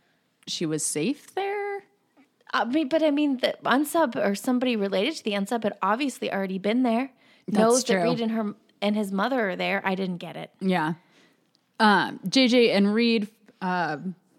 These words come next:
Speaker 1: oh, sorry, J J and Morgan are finally back in cell phone service area, and they find out that Elle has been shot. Morgan
Speaker 2: I
Speaker 1: wants to just go back immediately and just, like, bust a U in the middle of the highway.
Speaker 2: I love Morgan's reaction.
Speaker 1: Yeah.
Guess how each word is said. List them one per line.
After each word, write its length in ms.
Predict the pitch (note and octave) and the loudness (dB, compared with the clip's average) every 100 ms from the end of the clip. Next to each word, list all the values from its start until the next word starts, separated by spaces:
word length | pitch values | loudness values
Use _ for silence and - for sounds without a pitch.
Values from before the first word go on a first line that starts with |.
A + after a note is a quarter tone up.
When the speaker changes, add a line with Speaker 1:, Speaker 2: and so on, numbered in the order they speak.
| _ _ _ _ - | _ _ _ _ -2
Speaker 1:
oh, 80 | F3 | -2
sorry, 260 | - C#3 | -2 -4
J 140 | C3+ G3 | 0 2
J 140 | G3 | 4
and 100 | F3 | 2
Morgan 540 | G3 B3+ B3+ A3+ G#3 | 2 4 4 4 4
are 100 | A#3 | 2
finally 300 | F#3 F3+ E3+ D#3+ | 0 0 0 2
back 260 | D#3 D#3 | 0 0
in 220 | - D#3 | -2 -2
cell 160 | D#3+ A#3 | 0 0
phone 200 | A3+ A3 | 2 2
service 680 | G#3 G3+ F#3+ F#3 F#3 - - | 2 0 2 2 0 -2 -2
area, 460 | F#3 F3 F3+ F3+ E3+ | 0 2 2 4 2
and 200 | - D#3+ | 2 0
they 80 | D#3 | 0
find 240 | G3+ G3+ | 2 4
out 160 | F#3+ F3+ | 2 2
that 120 | F3 | -2
Elle 220 | - D#3+ D#3+ | 0 0 0
has 180 | D#3+ | -4
been 200 | - D3+ | -2 -2
shot. 440 | C#3+ - A#2+ C3 - - - | -2 -4 -4 -4 -8 -20 -6
Morgan 280 | - G#3 G#3 | 2 4 6
Speaker 2:
I 40 | G3+ | 4
Speaker 1:
wants 220 | F#3 - | 2 0
to 120 | F#3 | -2
just 220 | E3 - | -2 0
go 120 | G3 | 2
back 200 | F3+ F3 | 4 4
immediately 600 | F3 D#3+ D#3 E3 E3 F3+ | 2 0 2 0 0 2
and 160 | E3+ E3 | 2 2
just, 160 | D#3 F3 | 0 -2
like, 200 | D#3+ - | -2 -2
bust 280 | D3 - | -2 0
a 40 | D#3+ | 0
U 200 | D3 C#3+ | 0 0
in 140 | D3 | 0
the 60 | D3+ | -2
middle 200 | D3 C#3+ | -2 -4
of 60 | |
the 60 | B2+ | -8
highway. 340 | B2 B2+ C#3 | -6 -6 0
Speaker 2:
I 120 | D#3 C#4 | 0 2
love 480 | C4 A#3+ A3+ G#3+ - - | 2 0 0 -4 -14 -6
Morgan's 480 | A3 G#3 G3+ F#3+ F#3+ | 0 0 0 -4 -4
reaction. 640 | E3+ - A3 - C4+ D#4+ | -6 -6 -8 -8 -8 0
Speaker 1:
Yeah. 340 | A#3 F3+ A#2+ | 2 2 0